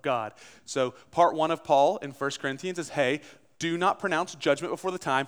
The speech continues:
leave it to the Lord." That seems to mirror Matthew chapter seven. Now fast forward one chapter later, First Corinthians five twelve. "For what have I to do with judging outsiders? Is it not those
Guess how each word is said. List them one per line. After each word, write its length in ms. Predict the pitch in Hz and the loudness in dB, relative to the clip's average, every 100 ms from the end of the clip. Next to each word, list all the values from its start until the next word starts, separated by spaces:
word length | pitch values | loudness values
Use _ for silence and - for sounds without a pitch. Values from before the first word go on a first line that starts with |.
| 123 | -6
leave 300 | 123 143 143 | -6 -4 -4
it 80 | |
to 80 | 156 | -2
the 100 | 147 | -2
Lord." 300 | 135 117 101 - | 0 -2 -4 2
That 220 | 147 196 | 2 2
seems 300 | - 170 165 | -2 -8 -6
to 120 | - | -6
mirror 500 | 151 143 131 127 139 - - _ | -6 -2 -2 0 -4 -8 -20 _
Matthew 280 | 131 123 135 | -2 -2 -2
chapter 260 | 123 127 123 | -4 -4 -4
seven. 320 | - 98 95 - _ _ _ _ _ - | -6 -6 -8 -20 _ _ _ _ _ -4
Now 160 | 120 | -2
fast 260 | - 165 160 | 4 2 2
forward 260 | 151 143 | 0 0
one 180 | 117 139 | 0 -2
chapter 300 | 147 160 175 | 2 2 2
later, 240 | 135 131 135 | 0 0 -2
First 280 | - 139 | -4 -6
Corinthians 320 | 160 143 151 - | -6 -6 -8 2
five 240 | 151 151 | 4 4
twelve. 320 | 143 123 120 - - - - | 2 0 0 -8 -20 -20 -20
"For 240 | - 180 160 | 0 4 6
what 220 | 180 277 | 8 8
have 200 | 240 233 | 6 6
I 140 | 202 | 6
to 140 | 226 233 | 6 0
do 180 | 175 214 | -4 -4
with 140 | 214 | 2
judging 340 | 180 180 226 | 2 2 2
outsiders? 640 | 147 131 - 131 131 165 - - _ | 2 2 4 4 4 -2 -6 -16 _
Is 160 | 190 185 | 2 4
it 100 | 180 | 4
not 320 | 170 190 160 | 4 4 4
those 280 | 165 175 | 4 4